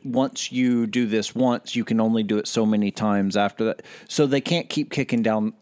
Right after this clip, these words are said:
the can down the road. And if you don't know what the timeline is gonna look like, you just kinda have to say,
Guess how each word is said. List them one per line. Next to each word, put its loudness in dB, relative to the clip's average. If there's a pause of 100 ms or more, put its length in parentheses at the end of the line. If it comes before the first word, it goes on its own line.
the -4
can 0
down 0
the -2
road. 0 (400)
And 2
if 0
you 2
don't 2
know 4
what 0
the -2
timeline 2 (260)
is 0
gonna 2
look 2
like, 0
you -2
just -4
kinda 2
have -2
to -4
say, 0